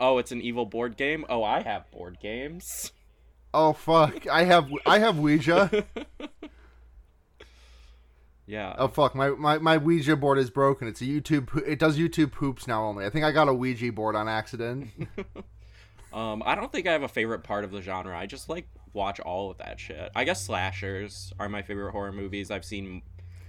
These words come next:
Speaker 1: most classic slashers. Still haven't watched the
Speaker 2: Love a good
Speaker 1: Halloween
Speaker 2: slasher.
Speaker 1: franchise, so
Speaker 2: Ooh.
Speaker 1: call me out on
Speaker 2: So you mi-,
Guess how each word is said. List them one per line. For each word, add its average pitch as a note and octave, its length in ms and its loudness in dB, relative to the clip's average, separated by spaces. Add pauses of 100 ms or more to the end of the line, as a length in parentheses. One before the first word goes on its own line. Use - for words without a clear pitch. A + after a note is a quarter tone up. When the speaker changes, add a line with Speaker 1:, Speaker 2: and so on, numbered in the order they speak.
(240)
Speaker 1:
most G#2 540 -4
classic A2+ 400 -4
slashers. B2 600 -4
Still C3+ 260 -2
haven't D3 180 -2
watched A#2 260 0
the A2 60 -2
Speaker 2:
Love A#2+ 260 4
a C3+ 60 4
good B2 160 0
Speaker 1:
Halloween F2+ 100 -8
Speaker 2:
slasher. A2+ 460 -2
Speaker 1:
franchise, E2+ 880 -12
so C#2+ 800 -12
Speaker 2:
Ooh. E3+ 480 2
Speaker 1:
call B2 180 0
me C#3+ 120 0
out C#3+ 160 2
on D3 160 -2
Speaker 2:
So G3 160 6
you G3+ 160 6
mi-, - 20 4